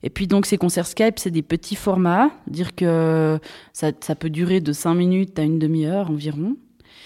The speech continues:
Et puis, euh, les gens me versent ce qu'ils veulent avec quand même un prix indicatif que j'ai, que j'ai, que j'ai quand même demandé, parce que sinon c'est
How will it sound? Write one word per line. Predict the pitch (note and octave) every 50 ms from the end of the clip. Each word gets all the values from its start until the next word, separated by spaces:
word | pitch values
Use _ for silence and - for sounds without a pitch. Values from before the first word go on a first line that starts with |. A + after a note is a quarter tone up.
| - - - - - _ -
Et | D3+
puis, | D3+ - - - F#3+ F#3+ G3 G3+
euh, | F3+ E3+ E3 D#3+ D#3+ D#3+ D#3+ D#3+
les | D#3 E3 E3
gens | D#3+ E3+ F3+ F#3
me | F3 D#3+
versent | D3 D#3 D#3 D#3+ - -
ce | - -
qu'ils | - - F3 D#3+
veulent | D#3 D3+ D#3+ E3+ F3 E3
avec | D3+ C#3 D3 D3 D3 _
quand | - -
même | D3 D3 D3
un | D3+ D3
prix | - - - D#3
indicatif | D3+ D3 - - - - - - D3+ -
que | - -
j'ai, | D#3 D#3 D3+ C#3+ C#3+ D3+
que | - - D#3
j'ai, | C#3+ D3+ - -
que | - D3+
j'ai | D3+ D3+
quand | - -
même | D3 D3 D3
demandé, | D3 D3 D3+ D3+ D3 C#3+ D3 D3
parce | - D#3 -
que | - -
sinon | D3+ D3 D3
c'est | - - - D3+ D3